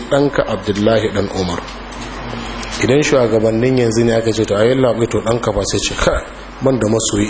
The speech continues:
irin ka." Haka ne? Yanzu ka je ka samu sarkin garinku ka ce, "Allah ya sa ɗanka ya gaje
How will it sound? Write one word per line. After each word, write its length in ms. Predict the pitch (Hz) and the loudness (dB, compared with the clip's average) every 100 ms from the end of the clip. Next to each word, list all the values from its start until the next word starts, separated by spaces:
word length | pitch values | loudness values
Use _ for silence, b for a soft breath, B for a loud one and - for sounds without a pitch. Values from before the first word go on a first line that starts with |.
| 107 | 0
irin 200 | 98 90 | 0 -2
ka." 200 | - - - - - - - - - - - - - - - - - - | -4 -6 -8 -12 -12 -12 -12 -12 -12 -12 -12 -10 -12 -12 -12 -10 -8 -2
Haka 260 | 151 165 151 | 0 2 2
ne? 160 | 156 156 - - - - - - - - | 0 -6 -12 -16 -16 -16 -14 -12 -10 -2
Yanzu 180 | 117 147 | 2 2
ka 80 | 151 | 4
je 140 | 127 | 2
ka 100 | 131 127 | 2 2
samu 200 | 110 120 | 0 0
sarkin 360 | 127 123 139 135 | 0 0 0 2
garinku 380 | 113 113 117 110 | 2 2 0 -2
ka 120 | 101 | -2
ce, 160 | - 117 | -2 0
"Allah 340 | 135 151 151 | 2 4 4
ya 60 | 120 | 4
sa 180 | 139 131 | 2 2
ɗanka 240 | 143 139 131 | 2 2 0
ya 100 | 107 | 2
gaje 360 | 110 104 117 | 0 2 2